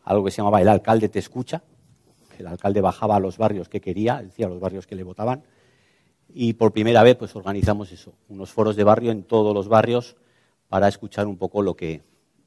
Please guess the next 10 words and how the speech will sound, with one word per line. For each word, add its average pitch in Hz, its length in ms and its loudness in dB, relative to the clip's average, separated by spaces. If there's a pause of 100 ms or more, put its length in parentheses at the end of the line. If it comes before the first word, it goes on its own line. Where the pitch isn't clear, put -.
(100)
lo 92 260 -12
que 90 100 -16
quería, 90 520 -6 (1160)
lo 95 220 0
que 90 120 -4
quería 92 240 2
la 95 120 4
gente. 95 340 -6
Ponemos, 107 420 -2
además, 113 540 4